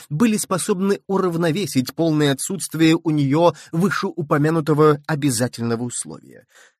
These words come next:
И он считал само собой разумеющимся, что мистер Пинсон придерживается точно таких же взглядов.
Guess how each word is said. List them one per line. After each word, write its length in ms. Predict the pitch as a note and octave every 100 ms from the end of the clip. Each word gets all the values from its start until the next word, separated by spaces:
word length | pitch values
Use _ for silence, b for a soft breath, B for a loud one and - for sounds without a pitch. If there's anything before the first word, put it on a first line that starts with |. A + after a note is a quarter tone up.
| _ _
И 100 | B2
он 100 | A#2
считал 300 | - C3+ A#2+
само 280 | - B2+ A#2+
собой 340 | - A#2+ C#3
разумеющимся, 760 | C#3 C3 A#2+ B2 B2 - D#3+ F#3
что 140 | D#3
мистер 360 | D#3+ F3+ D#3+ D3+
Пинсон 560 | D3 D3+ D#3+ F3+ F3+
придерживается 880 | D3 F#3+ C#3 C#3+ C3+ D3 D#3 C#3+ -
точно 520 | D3 D#3 F#3 - G3 G#3
таких 360 | F3 B2+ A#2+
же 120 | A2
взглядов. 680 | B2 - F#2 - _ - -